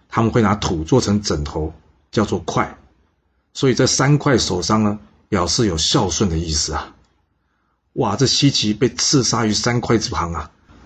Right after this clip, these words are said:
这一时之间，灵堂乱成一团。这荀息听到，哇，发生什么事啊？他赶紧冲出来，一看，哇，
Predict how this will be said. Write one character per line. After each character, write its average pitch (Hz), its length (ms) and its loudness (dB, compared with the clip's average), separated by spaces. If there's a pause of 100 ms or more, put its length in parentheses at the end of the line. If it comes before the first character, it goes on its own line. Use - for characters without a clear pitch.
(140)
这 214 120 2
一 170 100 4
时 123 180 2
之 120 140 2
间， 123 260 2 (260)
灵 127 200 2
堂 120 220 0
乱 147 220 4
成 127 180 0
一 143 40 4
团。 92 300 0 (340)
这 156 120 0
荀 135 200 0
息 135 140 2
听 160 160 2
到， 147 160 4
哇， - 220 -6 (120)
发 - 120 -4
生 175 80 2
什 127 120 0
么 123 60 0
事 156 140 2
啊？ - 120 -4
他 - 100 -6
赶 127 200 -4
紧 127 160 -2
冲 139 180 2
出 143 160 2
来， 87 240 -2 (500)
一 143 60 0
看， 135 340 0
哇， - 200 0